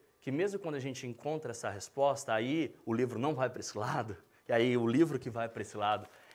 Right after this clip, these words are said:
é esse livro, ela só se satisfaz quando encon-, encontra Cristo Jesus. Porque toda a dificuldade nossa, todas as nossas perguntas, às vezes é um embate com o Criador.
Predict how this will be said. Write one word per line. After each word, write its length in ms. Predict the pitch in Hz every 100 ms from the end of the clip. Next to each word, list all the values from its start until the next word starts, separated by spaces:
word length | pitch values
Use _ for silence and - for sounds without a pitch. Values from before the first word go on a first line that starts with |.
| -
é 120 | 107
esse 360 | 127 135 139 98
livro, 580 | 95 143 135 92 92 - _ - - - _ _ _ _ _ _ _ _ _ _
ela 280 | 131 135 135
só 640 | - - 139 131 123 110
se 160 | - 131
satisfaz 480 | 147 131 - 131 127
quando 240 | 135 131
encon-, 480 | 135 131 123 123 120 117 -
encontra 480 | 113 113 117 113
Cristo 340 | 110 110 104 107
Jesus. 640 | 104 98 95 92 - - _
Porque 160 | -
toda 320 | 151 202 202
a 80 | 170
dificuldade 680 | 143 - 185 151 143 143 135
nossa, 260 | 127 -
todas 240 | - 185 160
as 120 | 131
nossas 280 | 131 127 -
perguntas, 680 | 113 101 139 147 104 92 - _ _ _ _ _ _
às 160 | 135 127
vezes 280 | 143 143 143
é 40 |
um 80 | 143
embate 340 | 139 123 -
com 120 | 131
o 40 | 123
Criador. 480 | 131 131 113 95